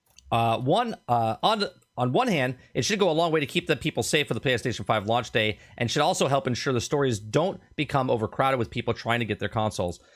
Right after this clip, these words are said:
On the other hand, though, it's easy to see how many people will be upset. Some people who were counting on camping out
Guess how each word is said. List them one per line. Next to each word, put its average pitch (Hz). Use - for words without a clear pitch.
On 117
the 139
other 170
hand, 143
though, 127
it's 123
easy 135
to 120
see 143
how 135
many 151
people 120
will 117
be 110
upset. 165
Some 165
people 143
who 123
were 113
counting 165
on 101
camping 117
out 107